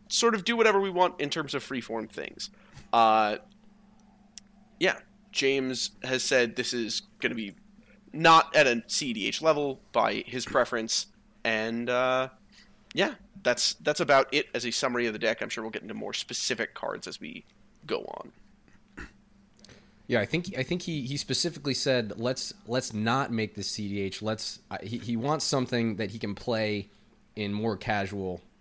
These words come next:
Speaker 2: metagames, basically. You know, he doesn't wanna be that guy who comes in and, uh, only has his combo deck and then, and then pub stomps the casuals. So
Speaker 1: Yeah.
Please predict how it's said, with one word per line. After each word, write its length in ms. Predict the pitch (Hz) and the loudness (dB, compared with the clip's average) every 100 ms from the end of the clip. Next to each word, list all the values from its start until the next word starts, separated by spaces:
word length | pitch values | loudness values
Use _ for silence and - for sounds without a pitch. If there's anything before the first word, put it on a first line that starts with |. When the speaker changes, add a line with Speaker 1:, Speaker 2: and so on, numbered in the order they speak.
| _ | _
Speaker 2:
metagames, 600 | 107 95 90 80 73 76 - | -4 -4 -6 -10 -12 -14 -8
basically. 560 | 92 - 85 78 67 - - - - | -8 -8 -12 -16 -18 -20 -20 -20 -8
You 120 | 101 | -6
know, 100 | 92 | -4
he 80 | 101 | 0
doesn't 240 | 117 123 | 0 0
wanna 200 | 123 123 | 0 0
be 100 | 113 | 0
that 180 | 110 101 | 0 -2
guy 220 | 95 101 | -2 -2
who 100 | 101 | -2
comes 300 | 92 107 98 | -6 -6 -4
in 260 | 92 90 90 | -6 -6 -8
and, 340 | - 95 92 92 | -10 -10 -8 -8
uh, 220 | 90 87 - - - _ - - | -8 -10 -14 -20 -20 _ -20 -4
only 260 | 120 120 120 | -2 0 0
has 200 | 117 107 | 0 -2
his 120 | 104 | -4
combo 360 | - 104 95 92 | -4 -4 -4 -4
deck 240 | 90 90 | -6 -8
and 80 | 92 | -8
then, 160 | 90 90 | -8 -8
and 100 | 95 | -8
then 140 | 92 | -10
pub 240 | 87 104 95 | -6 -6 -6
stomps 360 | - 90 90 | -8 -8 -8
the 60 | - | -10
casuals. 600 | - 85 76 80 67 - | -8 -8 -8 -12 -12 -10
So 220 | - 95 | -8 -6
Speaker 1:
Yeah. 80 | 80 | -8